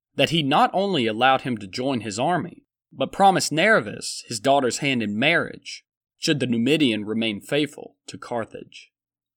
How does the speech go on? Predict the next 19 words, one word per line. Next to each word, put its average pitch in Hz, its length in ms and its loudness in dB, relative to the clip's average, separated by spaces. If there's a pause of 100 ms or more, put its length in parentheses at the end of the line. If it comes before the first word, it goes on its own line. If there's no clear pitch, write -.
(1300)
Bolstered 127 640 4
by 117 140 4
this 107 220 -4
new 135 280 4
Numidian 120 640 2
ally, 127 500 0 (420)
Hamilcar 220 480 6
led 165 220 2
his 151 180 -2
troops - 480 2
down 147 320 0
into 170 220 -2
the 143 100 -2
plain 143 640 -2
to - 120 -12
face - 360 0
Spendius 120 720 -2
once 113 260 -6
again. 110 460 -4